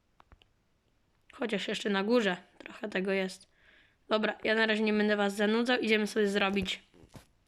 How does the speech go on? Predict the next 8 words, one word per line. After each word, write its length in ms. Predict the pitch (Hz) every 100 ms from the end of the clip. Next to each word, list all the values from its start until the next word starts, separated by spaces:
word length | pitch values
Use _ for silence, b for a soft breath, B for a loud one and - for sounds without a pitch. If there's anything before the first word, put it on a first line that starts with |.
| - _ -
mm, 300 | 208 196 190 196 - - -
więcej 360 | 208 196 208 196
desek. 280 | 190 - - - - _ _ _ - _ _ - _ - _ - _ _ - - - _ - - -
Spoko 460 | - - 220 208 208
jest. 520 | 202 208 - - - - _ _ _ _ _ - 214
Mm, 420 | 202 202 202 311 -
nie, 200 | 214 240 -
to... 400 | 220 220 214